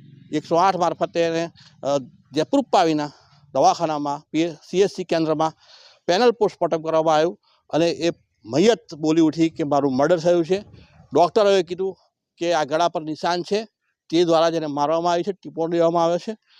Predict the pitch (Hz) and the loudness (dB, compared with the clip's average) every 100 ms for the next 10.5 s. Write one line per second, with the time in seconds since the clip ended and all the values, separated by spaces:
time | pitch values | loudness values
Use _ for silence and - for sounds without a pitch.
0 | _ - 151 165 147 160 127 156 165 - | _ 0 0 0 0 0 2 0 0 -6
1 | 151 127 147 160 160 175 - 156 170 160 | -10 -2 0 0 2 0 0 -2 -2 0
2 | 170 165 117 107 180 208 180 151 147 143 | 0 0 -2 0 2 4 4 4 4 2
3 | 127 135 120 139 147 - - - 208 208 | 0 -4 -6 -6 -6 -6 -6 0 2 4
4 | 190 190 185 190 185 185 185 - 175 160 | 2 0 -2 -4 -2 -2 -6 -8 -10 -6
5 | 180 180 175 _ _ - 156 170 165 190 | -2 -2 -2 _ _ -6 -2 0 2 0
6 | 214 156 156 185 190 170 175 220 _ _ | -2 -2 -2 2 2 2 -4 -14 _ _
7 | _ - 151 175 170 180 175 160 202 190 | _ -8 -2 0 0 -2 -2 -2 -2 0
8 | 180 175 175 170 175 - 175 170 165 165 | -2 0 2 2 2 0 0 2 2 0
9 | - _ _ 151 170 - 151 - 185 180 | -8 _ _ 0 0 0 -6 0 2 4
10 | 156 175 185 185 | 2 0 2 0